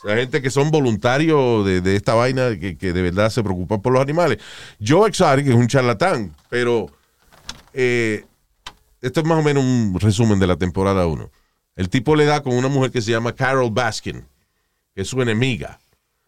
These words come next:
Y el tipo siempre anda diciendo y buscando, y que enseñando, pues, coge un maniquí y le dispara, y, y de que ese es él, él volándole la cabeza a Carol Baskin y qué sé yo. Anyway, uh, long story short, Joe Exotic está preso.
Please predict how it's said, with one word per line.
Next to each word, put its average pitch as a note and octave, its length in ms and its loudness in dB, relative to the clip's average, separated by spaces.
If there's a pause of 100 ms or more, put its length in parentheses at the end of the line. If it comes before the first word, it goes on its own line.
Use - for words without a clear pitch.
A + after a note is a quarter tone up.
(100)
Y F#2+ 120 -4
el G2+ 120 0
tipo C3 260 -2
siempre C#3 360 -2
anda C3 240 0
diciendo B2 440 0
y A#2+ 40 4
buscando, B2 560 -2
y G#2 80 -2
que G2+ 160 -4
enseñando, G#2+ 480 -2
pues, A2+ 160 -2
coge B2+ 180 0
un C#3 80 0
maniquí C#3 600 -2 (260)
y G#2+ 60 -8
le A2 160 0
dispara, B2+ 560 -2
y, A2 300 -4
y A2 120 -8
de G2+ 160 -6
que G2 240 -2
ese A#2+ 300 2
es - 60 4
él, B2 180 2
él A#2+ 120 2
volándole A2+ 460 2
la A2 100 -4
cabeza G#2+ 380 -4
a - 40 -6
Carol G#2+ 300 -4
Baskin B2 460 -4
y G#2+ 60 -8
qué B2+ 100 -6
sé A2 140 -6
yo. G2 120 -4
Anyway, G2 340 -6 (760)
uh, G#2+ 200 0
long A#2+ 200 2
story C#3 280 2
short, C3+ 320 2 (200)
Joe A#2+ 300 2 (240)
Exotic A2+ 400 -4
está A2 200 -4
preso. A2 440 -4